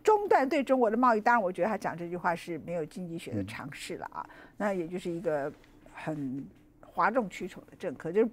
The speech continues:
Speaker 1: 不幸美国现在都是这种政治人物。
Speaker 2: 嗯。
Speaker 1: 但是这种政治人物的不幸不断的出现，可能会成为美国的主流。
Speaker 2: 对。
Speaker 1: 所以中国今天想要再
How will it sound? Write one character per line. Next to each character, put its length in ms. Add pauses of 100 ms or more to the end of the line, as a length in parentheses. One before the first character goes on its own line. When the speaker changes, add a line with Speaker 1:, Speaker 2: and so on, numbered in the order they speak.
Speaker 1:
不 80
幸 300
美 100
国 140
现 160
在 60
都 80
是 80
这 100
种 160
政 160
治 80
人 160
物。 240
Speaker 2:
嗯。 60 (380)
Speaker 1:
但 120
是 120
这 200
种 200
政 160
治 120
人 120
物 140
的 80
不 180
幸 240
不 140
断 180
的 80
出 200
现， 120
可 140
能 100
会 80
成 200
为 40
美 120
国 120
的 120
主 260
流。 260 (160)
Speaker 2:
对。 240
Speaker 1:
所 140
以 180 (120)
中 160
国 100
今 320
天 340
想 460
要 320 (160)
再 320